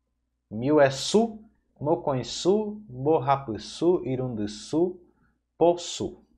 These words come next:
Cinco mil. E quando eu quiser falar, por exemplo, onze mil, como que eu falaria? Que chegou em dez mil, seria passo. Seria patensu, simples assim.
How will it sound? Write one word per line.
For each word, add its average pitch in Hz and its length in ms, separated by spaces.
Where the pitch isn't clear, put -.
Cinco - 340
mil. 95 260
E 151 60
quando 196 240
eu 202 60
quiser 170 400
falar, 156 260
por 151 140
exemplo, 127 500
onze 147 420
mil, 113 320
como 170 240
que 160 80
eu 147 60
falaria? 92 560
Que 95 80
chegou 101 460
em 98 500
dez 104 320
mil, 123 160
seria 143 340
passo. 143 680
Seria 160 300
patensu, 175 720
simples 131 520
assim. 139 360